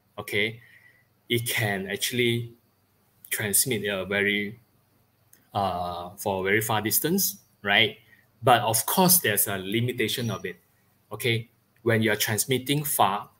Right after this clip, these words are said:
that means you're having a, a very low bandwidth. Okay, then another drawback, which is, uh, you have a very limited downlink for specific, uh,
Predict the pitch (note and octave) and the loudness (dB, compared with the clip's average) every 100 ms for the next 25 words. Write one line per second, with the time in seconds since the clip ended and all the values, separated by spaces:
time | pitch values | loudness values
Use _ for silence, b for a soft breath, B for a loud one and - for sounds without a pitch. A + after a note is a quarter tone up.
0 | _ _ G#2 G2+ A#2+ A#2+ A2+ F#2 G2+ G2 | _ _ -4 -2 0 0 0 -2 -2 -2
1 | A2 A2 F#2 F2 - B B B G2 F#2 | -2 -4 -6 -10 -12 B B B -6 -2
2 | F#2+ G2 G2+ G2+ G#2 G2 G2 _ _ _ | 0 2 0 0 2 2 0 _ _ _
3 | G#2+ F#2+ F#2 F2+ G2 G#2+ - - - _ | -2 0 -2 -4 -2 -2 -2 -10 -16 _
4 | _ _ _ _ _ _ _ _ _ - | _ _ _ _ _ _ _ _ _ -8
5 | A#2+ A#2 A2+ G2+ G#2 - B B - G#2 | -2 0 2 0 -2 -8 B B 0 2
6 | G3+ A2 A2 A#2 C3 B2+ A#2+ A2+ A#2 A#2 | 2 0 2 4 4 4 4 6 6 6
7 | G2+ F#2+ - G2+ - G2 F2+ F2+ F2 A2+ | -2 -2 -2 -2 -2 -2 -2 -4 -2 -2
8 | A2+ D#3+ E3 F#2+ F#2 G2+ G#2 G2 F#2 F#2 | 2 0 0 -4 0 2 2 -2 -4 -4
9 | G#2+ G2 _ _ _ G#2+ G2+ F#2+ F#2+ F#2 | -6 -6 _ _ _ -4 -2 -2 -4 -8
10 | F#2 F2+ - F#2 D#2+ - - - G2 - | -8 -6 -4 -4 -2 2 2 4 2 2
11 | G2 - A2 - _ b b b b _ | -2 -2 -2 -4 _ b b b b _
12 | _ _ G#2 F#2 F2 | _ _ -4 -2 -4